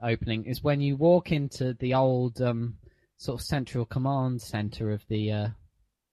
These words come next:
of the Normandy, and it's completely open to space, and you can see out.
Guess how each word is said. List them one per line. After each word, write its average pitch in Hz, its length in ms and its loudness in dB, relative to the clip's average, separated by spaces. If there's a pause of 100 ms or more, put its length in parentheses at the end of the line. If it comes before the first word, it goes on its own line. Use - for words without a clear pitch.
(300)
of 120 140 -6
the 113 60 0
Normandy, 110 640 0
and 113 120 -4
it's 117 140 -6
completely 123 440 -2
open 139 340 0
to 127 120 -4
space, 139 480 -4
and 120 140 -4
you 117 60 -4
can 117 140 -8
see 135 280 -6
out. 131 300 -6